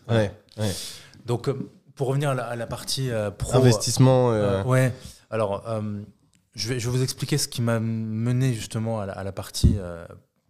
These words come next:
Speaker 2: investissement ou, euh,
Speaker 1: Entrepreneuriat.
Speaker 2: ou entrepreneuriat.
Speaker 1: Parce que toi, t'es plutôt quand même, si je puis me permettre, entrepreneur. En-, je considère le métier comme marchand
Speaker 2: Oui,
Speaker 1: de biens comme
Speaker 2: ouais, bien sûr,
Speaker 1: entrepreneur
Speaker 2: bien sûr.
Speaker 1: qu'investisseur.
Speaker 2: Complètement.
Speaker 1: T'es plutôt entrepreneur,
Speaker 2: Ouais, ouais.
Speaker 1: toi.
Speaker 2: Ouais, ouais. Donc, euh, bah, tout, tout d'abord, j'ai démarré, euh,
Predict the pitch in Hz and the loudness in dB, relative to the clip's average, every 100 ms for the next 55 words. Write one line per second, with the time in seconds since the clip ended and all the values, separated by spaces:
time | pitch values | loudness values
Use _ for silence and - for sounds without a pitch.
0 | - 107 107 - - 113 113 107 95 92 | -10 -8 -6 -6 -4 -2 -2 -2 -4 -6
1 | 90 82 82 - 117 131 110 123 120 131 | -6 -8 -12 -2 2 4 4 6 6 6
2 | 113 110 - - 104 107 123 135 - _ | 4 -2 -4 -4 -2 -2 -2 -4 -12 _
3 | - - 147 185 151 135 - 170 170 175 | -2 4 6 8 6 6 4 4 8 6
4 | 151 139 139 - 131 - 120 120 131 156 | 8 6 6 4 0 2 4 6 6 4
5 | - 127 113 113 87 120 147 160 - - | 4 4 4 4 2 4 4 2 -6 -16
6 | - 127 123 151 131 - 139 143 143 135 | 2 2 2 -2 0 4 6 6 6 2
7 | 139 135 127 165 135 135 127 151 151 - | 0 2 4 6 6 6 4 4 4 4
8 | 147 - - 120 - 135 143 131 151 147 | 4 2 -4 -6 0 6 6 6 2 0
9 | 113 - - 127 123 117 139 156 127 - | 0 -4 -10 -8 0 0 2 6 6 6
10 | 110 120 98 - 113 101 - - _ _ | 6 8 6 4 -2 -4 -8 -16 _ _
11 | - - - _ 113 - - - _ - | -20 -20 -20 _ -6 -6 -10 -14 _ -8
12 | 117 135 - 147 131 123 135 147 127 113 | -8 -8 -16 -16 -10 0 2 2 0 0
13 | 117 117 117 120 | 0 2 2 0